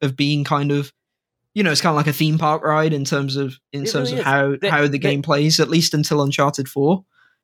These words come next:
Speaker 2: Yeah, it, there's, like, hand, there's, like, grab, like, like, hand grab locations, or, like, the ledge sticks out, and it's just, like, you have that path, you know?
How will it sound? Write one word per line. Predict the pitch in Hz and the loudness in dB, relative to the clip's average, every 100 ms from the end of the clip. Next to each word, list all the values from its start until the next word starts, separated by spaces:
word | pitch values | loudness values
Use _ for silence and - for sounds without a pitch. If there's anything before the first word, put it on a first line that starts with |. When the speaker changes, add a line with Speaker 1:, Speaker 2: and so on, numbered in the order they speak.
| _ | _
Speaker 2:
Yeah, | 208 269 143 | -8 -6 -6
it, | 185 202 | -10 -6
there's, | 156 226 | -2 -2
like, | 208 180 | -2 -8
hand, | 180 170 175 170 - | -8 -6 -8 -12 -10
there's, | 165 160 | -8 -6
like, | 151 - - | -6 -8 -18
grab, | 117 120 123 131 131 _ - | -6 -2 0 -2 -8 _ -12
like, | 123 90 _ _ - | -12 -12 _ _ -10
like, | 101 | -6
hand | 151 170 165 | 0 0 4
grab | 120 104 - _ _ - | 4 2 -2 _ _ -6
locations, | 107 - 107 113 110 107 | -4 -2 -4 -4 -6 -6
or, | 107 95 | -4 -4
like, | 92 - _ _ _ - | -4 -8 _ _ _ -8
the | 110 | -6
ledge | 107 107 123 - | 0 0 0 -4
sticks | 160 143 160 | -6 -2 2
out, | 151 160 - | 4 2 -2
and | 123 | -8
it's | 123 - | -6 -8
just, | 123 139 | -8 -6
like, | 110 | -4
you | 123 | -4
have | 135 135 | -2 0
that | 117 | 0
path, | - 123 107 101 - | -2 -2 -2 -4 -12
you | 113 | -8
know? | 110 131 | -4 -6